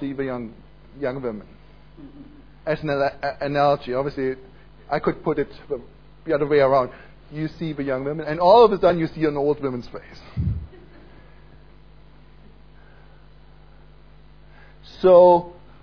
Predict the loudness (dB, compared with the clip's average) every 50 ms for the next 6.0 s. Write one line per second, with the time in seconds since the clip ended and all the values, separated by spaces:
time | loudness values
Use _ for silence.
0 | -20 -16 -4 2 4 4 4 4 2 -4 -10 -12 -12 -12 -10 -4 0 2 4 4
1 | 4 4 2 0 -2 -6 -8 -10 -12 -6 -6 -6 -6 -6 -10 -12 -8 -4 -2 -2
2 | -2 -2 -4 -8 -20 -16 -12 -8 -8 -8 -6 -2 0 2 2 2 2 -2 -6 -12
3 | -16 -18 -18 -18 -18 -14 -8 -4 -2 -2 -2 -2 -2 -2 -2 -2 0 -2 -2 -2
4 | -2 -2 -2 -4 -6 -10 -12 -12 -16 -14 -10 -10 -8 -6 -4 -4 -4 -2 -2 -2
5 | 0 -2 -2 -2 -2 -4 -4 -4 -6 -8 -6 -4 -4 -4 -4 -6 -8 -10 -14 -14